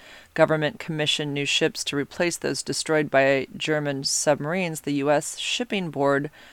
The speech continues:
Emergency Fleet Corporation built ships from reinforced concrete. Are you kidding me?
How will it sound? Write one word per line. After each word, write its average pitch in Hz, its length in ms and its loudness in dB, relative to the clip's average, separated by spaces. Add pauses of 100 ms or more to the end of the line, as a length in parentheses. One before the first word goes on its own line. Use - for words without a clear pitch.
(140)
Emergency 151 440 -2
Fleet 151 220 -4
Corporation 139 720 -4 (180)
built 160 280 2
ships - 420 2
from 143 320 -4
reinforced 143 800 -2
concrete. 175 720 0 (640)
Are 151 80 4
you 143 100 2
kidding - 360 -4
me? 277 240 -2